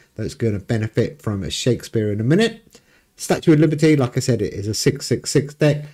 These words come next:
On the play, if your deck is exactly six science cards, your science cards, wherever they are, gain plus twenty-one power until played and repeat for each album. So because it is six six six,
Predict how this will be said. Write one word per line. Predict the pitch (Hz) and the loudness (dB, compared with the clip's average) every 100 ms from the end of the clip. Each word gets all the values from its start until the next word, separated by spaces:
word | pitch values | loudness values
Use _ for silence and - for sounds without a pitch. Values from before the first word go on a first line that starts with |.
| _ _ - | _ _ -8
On | 98 | -6
the | 95 | -4
play, | - 143 127 | 0 4 4
if | |
your | 127 | 2
deck | 120 - | -2 -2
is | 120 135 | -2 -2
exactly | 127 - | -4 -2
six | 127 - - | 0 2 0
science | - 143 139 | 0 0 0
cards, | - 139 139 120 | -4 -2 -2 0
your | 120 | -2
science | - 160 151 | -2 -4 -4
cards, | - 123 | -2 -2
wherever | 123 156 135 | 2 0 2
they | 127 | 2
are, | 120 117 - _ _ | 2 -2 -6 _ _
gain | 104 104 | -6 -6
plus | - 170 151 | -4 -6 -6
twenty-one | - 139 123 123 117 107 | -6 -4 -2 -2 -2 -4
power | - 123 110 110 - | -4 -4 -2 -4 -6
until | 92 98 87 | -6 -4 -6
played | - 107 95 98 - _ _ | -4 -2 0 -2 -6 _ _
and | 104 95 | -6 -4
repeat | 95 - 104 - - | -4 -2 -4 -4 -8
for | 85 | -8
each | 90 92 - - | -6 -6 -8 -10
album. | 92 85 78 80 | -8 -6 -8 -8
So | 85 92 | -4 -2
because | 113 127 | 2 2
it | 131 | 2
is | 117 - | -2 -2
six | 127 - | -4 -2
six | - - - | -4 -4 2
six, | 156 147 - | 2 2 -4